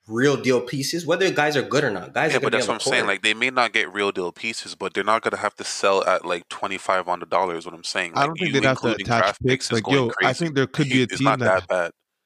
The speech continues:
Speaker 3: I think there could be a team that has salary cap and just says, "I'll absorb this." Like, a team that's just starving for talent still. And where
Speaker 2: A
Speaker 3: they
Speaker 2: team
Speaker 3: do
Speaker 2: like Charlotte. Like, Charlotte says, "Yeah, we're, we're,
Speaker 3: Yeah.
Speaker 2: we can, we'll pick up K P
Speaker 3: Or
Speaker 2: because,"
Speaker 3: Sacramento, maybe.
Speaker 2: you know what I'm saying? Or,
Speaker 3: Nah,
Speaker 2: yeah, like,
Speaker 3: Sacramento's cap's probably fucked now. But
Speaker 2: you can find, you can find,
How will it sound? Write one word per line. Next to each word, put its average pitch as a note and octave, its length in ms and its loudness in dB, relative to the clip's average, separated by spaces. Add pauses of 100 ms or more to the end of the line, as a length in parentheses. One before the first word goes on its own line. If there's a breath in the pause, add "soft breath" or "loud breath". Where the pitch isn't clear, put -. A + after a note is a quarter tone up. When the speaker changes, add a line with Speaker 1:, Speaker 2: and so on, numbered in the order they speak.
(180)
Speaker 3:
I A#2+ 60 -6
think D3+ 140 -2
there C3+ 80 0
could C3+ 160 -4
be B2+ 80 0
a A#2+ 40 0
team B2 200 -8
that A#2+ 100 -4
has A2 160 -4
salary A2+ 380 -2
cap C3 260 -2
and G#2+ 140 -8
just G#2 120 -10
says, G#2 160 -4
"I'll G#2 200 -2
absorb F#2+ 340 -6
this." - 240 -10
Like, - 240 -8
a A2 60 -8
team A2 180 -4
that's G2 140 -4
just - 140 -8
starving G2+ 280 -2
for - 140 -8
talent - 340 -8
still. - 320 -8
And A2 100 2
where A2+ 100 6
Speaker 2:
A - 20 4
Speaker 3:
they G#2+ 100 4
Speaker 2:
team A2+ 120 0
Speaker 3:
do - 40 -6
Speaker 2:
like D3+ 140 0
Charlotte. B2+ 600 2
Like, A2 120 2
Charlotte C#3+ 360 2
says, A2+ 280 -4
"Yeah, A#2+ 180 4
we're, G2 220 0
we're, G2+ 340 4
Speaker 3:
Yeah. G2+ 60 2
Speaker 2:
we - 160 -2
can, G2+ 120 -4
we'll G#2+ 180 2
pick - 260 -4
up - 160 -2
K G#2 180 0
P - 160 -6
Speaker 3:
Or A2 40 2
Speaker 2:
because," F2+ 120 -4
Speaker 3:
Sacramento, A#2+ 560 2
maybe. B2 280 0
Speaker 2:
you B2+ 40 2
know B2+ 60 2
what G#2 60 0
I'm G2+ 40 -8
saying? A2+ 320 -2
Or, G2+ 120 -2
Speaker 3:
Nah, G#2+ 180 0
Speaker 2:
yeah, C#3 140 2
like, F#2+ 100 0
Speaker 3:
Sacramento's A#2+ 400 0
cap's G2+ 260 -2
probably F#2+ 220 -8
fucked - 360 -10
now. - 300 -12
But - 100 -10
Speaker 2:
you B2 60 -2
can D#3+ 160 -6
find, D3+ 380 -2
you D3+ 100 -8
can F3+ 140 -4
find, D3+ 400 -2